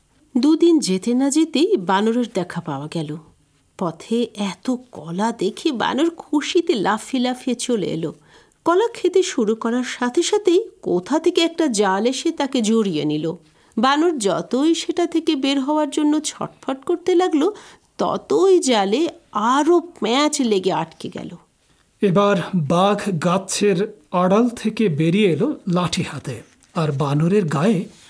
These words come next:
Speaker 2: সপাং সপাং করে কয়েক ঘা বসিয়ে দিল। ব্যথায় তড়াক করে লাফিয়ে উঠতে লাগলো বানর। "ওরে বাবারে, মারে, আমারে মেরে ফেললো রে, আমাকে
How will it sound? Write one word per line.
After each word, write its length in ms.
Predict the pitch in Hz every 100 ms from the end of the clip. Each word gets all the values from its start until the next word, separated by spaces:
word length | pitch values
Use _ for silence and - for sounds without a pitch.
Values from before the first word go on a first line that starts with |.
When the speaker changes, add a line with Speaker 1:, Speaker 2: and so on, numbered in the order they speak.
| - -
Speaker 2:
সপাং 880 | - - 220 196 - 233 254 302 302
সপাং 500 | - 196 214 233 214
করে 400 | 214 196 190 190 -
কয়েক 420 | 180 185 151 -
ঘা 260 | - 202
বসিয়ে 400 | 165 156 - 135
দিল। 260 | 110 101 98 - _ _ - - - -
ব্যথায় 680 | 143 143 165 - 180 175 170 170 -
তড়াক 600 | 170 170 180 180 175 -
করে 240 | 190 175
লাফিয়ে 460 | 139 147 160 - 180
উঠতে 320 | 165 - 170
লাগলো 320 | 139 123 131
বানর। 360 | 104 101 113 107 - _ _ _ - -
"ওরে 200 | 220 233
বাবারে, 500 | 175 175 202 226 220
মারে, 500 | 185 202 233 254 247
আমারে 360 | 226 233 269
মেরে 240 | 226 240 285
ফেললো 360 | 285 247 185
রে, 200 | 139 120 - - - -
আমাকে 300 | 185 190